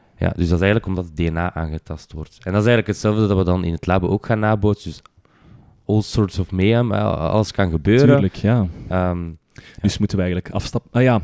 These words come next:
Speaker 2: afstappen. We moeten de controverse die dat, ehm, waar dan normaal gezien naar crispr wordt gekeken, we moeten dat een beetje nuanceren door te zeggen dat we in de meeste gevallen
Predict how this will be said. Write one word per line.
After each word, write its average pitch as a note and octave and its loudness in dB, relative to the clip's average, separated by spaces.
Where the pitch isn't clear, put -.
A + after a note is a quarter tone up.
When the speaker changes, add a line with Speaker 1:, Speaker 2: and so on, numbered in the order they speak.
Speaker 2:
afstappen. - -2
We A2+ -4
moeten A2 0
de A2 2
controverse G2+ 0
die A2 -2
dat, G2 -2
ehm, F2+ 2
waar G#2 0
dan F#2+ 0
normaal F#2+ 0
gezien G2 2
naar F#2+ 0
crispr G#2+ -4
wordt G2 -2
gekeken, - -2
we A2 2
moeten G2+ 0
dat F2+ 0
een F2+ 0
beetje A2 0
nuanceren G#2+ 0
door G2 0
te - -4
zeggen G#2 0
dat G2+ 2
we F#2 0
in G#2+ 2
de G#2 4
meeste B2+ 2
gevallen A2+ 2